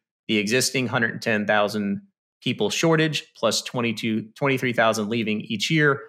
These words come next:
which means there'll be two hundred fifty, two hundred twenty-five thousand people short of filling the jobs and demands we have today. Essentially, there'll be one point eight jobs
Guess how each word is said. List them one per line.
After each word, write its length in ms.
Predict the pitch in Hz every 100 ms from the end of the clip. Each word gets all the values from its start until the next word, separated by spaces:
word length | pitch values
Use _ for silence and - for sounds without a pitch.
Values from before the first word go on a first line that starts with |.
| _ _
which 200 | 127 -
means 440 | 131 127 120 113 - -
there'll 120 | 113
be 160 | 110 104
two 200 | 139 123
hundred 280 | 120 117
fifty, 500 | 120 113 113 107 107 _ -
two 80 | 196
hundred 160 | 170
twenty-five 460 | 151 147 139 131 127
thousand 520 | 123 117 117 110 110 _ _ -
people 540 | 160 147 135 131 - _
short 440 | - - 135 127 127
of 100 | 110
filling 440 | - 127 117 117 110
the 80 | 98
jobs 360 | 104 104 101
and 80 | 98
demands 480 | 98 104 101 101 -
we 120 | 107
have 360 | 98 95 95 - _ _
today. 340 | - 120 117 110
Essentially, 540 | 107 - 127 117 120
there'll 100 | 104
be 140 | 101 101
one 280 | 104 110
point 200 | 107 110
eight 260 | 101 98 -
jobs 460 | 104 98 95 95